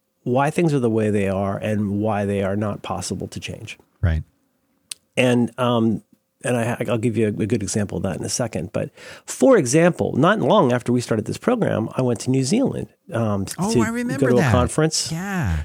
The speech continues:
Speaker 1: and do a talk. And New Zealand, I, I gotta say, uh, you know, hey, I'm proud to be an American, or at least I know I'm free. But I'm here to tell you,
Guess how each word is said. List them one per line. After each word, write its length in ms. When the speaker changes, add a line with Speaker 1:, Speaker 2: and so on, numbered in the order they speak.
Speaker 1:
and 140
do 140
a 60
talk. 460
And 640
New 240
Zealand, 680
I, 180
I 120
gotta 180
say, 500
uh, 260
you 120
know, 140
hey, 460
I'm 100
proud 180
to 60
be 100
an 60
American, 560
or 120
at 80
least 220
I 40
know 220
I'm 100
free. 380
But 280
I'm 100
here 120
to 60
tell 220
you, 160